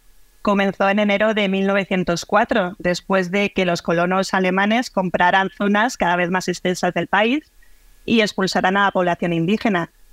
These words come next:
Meses después, el comandante en jefe, Lothar von Trotha,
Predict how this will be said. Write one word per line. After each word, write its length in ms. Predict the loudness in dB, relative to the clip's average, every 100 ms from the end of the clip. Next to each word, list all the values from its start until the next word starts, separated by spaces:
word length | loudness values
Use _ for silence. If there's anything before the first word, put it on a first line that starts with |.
| -20 _
Meses 460 | 0 0 0 -2 0
después, 520 | -2 -2 0 0 0
el 140 | -2 -2
comandante 560 | 0 0 0 0 -2
en 120 | -2
jefe, 480 | -2 -2 -2 0 2
Lothar 480 | 2 2 0 -2 -2
von 140 | -2 -2
Trotha, 520 | 0 -2 0 -2